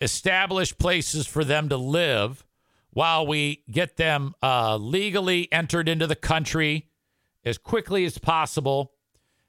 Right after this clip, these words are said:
and find out what they are experts at, maybe woodworking, uh, teaching, uh, some type of engineering, may-, maybe, uh, medical, whatever it is that they wanna do,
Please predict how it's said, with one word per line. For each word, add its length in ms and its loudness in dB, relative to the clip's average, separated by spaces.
and 180 -6
find 400 0
out 240 2
what 200 -2
they 120 2
are 200 2
experts 640 -2
at, 340 0
maybe 240 -4
woodworking, 920 -2
uh, 220 0
teaching, 760 0
uh, 320 0
some 220 -2
type 180 0
of 140 -2
engineering, 800 0
may-, 180 2
maybe, 440 2
uh, 160 2
medical, 640 0
whatever 280 2
it 80 0
is 140 0
that 60 0
they 100 2
wanna 260 2
do, 240 0